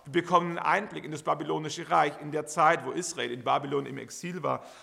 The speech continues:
Wir bekommen einen kleinen Einblick in die Zustände und Umstände des römischen Reiches, aber nur dort, wo sie Israel betreffen. Und was will ich sagen ist, ähm, die Bibel schildert im Wesentlichen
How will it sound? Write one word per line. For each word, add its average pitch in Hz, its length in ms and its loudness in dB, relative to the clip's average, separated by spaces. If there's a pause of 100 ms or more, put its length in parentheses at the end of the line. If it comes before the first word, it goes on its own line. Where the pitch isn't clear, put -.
Wir 135 100 -8
bekommen 175 360 2
einen 160 80 -8
kleinen 165 260 4
Einblick 160 480 -2
in 143 180 -8
die 139 240 -4
Zustände 147 600 -6
und 139 80 -8
Umstände 135 640 -4
des - 300 -12
römischen 165 340 -4
Reiches, 156 440 2
aber 147 200 -4
nur 165 200 -2
dort, 170 320 4
wo 151 60 -6
sie 143 140 -10
Israel 131 480 -8
betreffen. 147 600 -6
Und 131 160 -8 (320)
was 165 140 -4
will 180 80 -2
ich 160 100 -4
sagen 196 380 6
ist, 151 240 -6 (260)
ähm, 160 380 2 (1200)
die 165 140 -2
Bibel 175 640 -4
schildert 151 720 2
im 143 200 -8
Wesentlichen 156 1000 -4